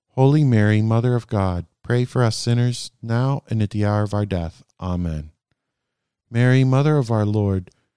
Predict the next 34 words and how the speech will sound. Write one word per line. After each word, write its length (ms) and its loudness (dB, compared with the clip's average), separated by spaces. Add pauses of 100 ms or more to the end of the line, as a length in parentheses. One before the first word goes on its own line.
(360)
pray 240 2
for 180 -2
us 220 0
to 120 -4
have 160 -2
a 60 0
desire 500 0
to 80 -2
please 380 -4
your 180 0
Son, 520 -2
our 140 -4
Lord 300 0
Jesus, 520 -4 (400)
by 160 0
our 180 2
Lent, 380 -2 (560)
that 120 -14
we 160 0
may 140 2
rejoice 540 0
with 180 -2
you 220 2
in 100 2
his 160 -2
resurrection 580 0
at 60 -4
Easter, 520 -8 (640)
and 220 -2
in 300 -2
the 100 -2
life 300 -6
to 80 -8
come. 480 -6